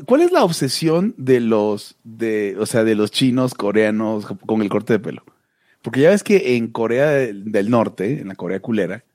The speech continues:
hay, las dos Coreas son <laughs> culeras, perdón. En la Corea del más culera, eh, hay,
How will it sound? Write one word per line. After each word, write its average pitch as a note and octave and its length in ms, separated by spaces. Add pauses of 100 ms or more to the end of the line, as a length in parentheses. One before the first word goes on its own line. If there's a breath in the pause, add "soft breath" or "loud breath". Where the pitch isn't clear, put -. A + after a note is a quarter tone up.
(600)
hay, A2 320
las A#2+ 180
dos C3+ 140
Coreas F#2+ 260
son A#2+ 100
<laughs> - 120
culeras, A2 340
perdón. A2 380 (340 loud breath)
En C3 140
la C3+ 120
Corea D#3 420
del C#3+ 300
más D3+ 260
culera, B2 420 (680)
eh, A#2+ 680
hay, C3+ 920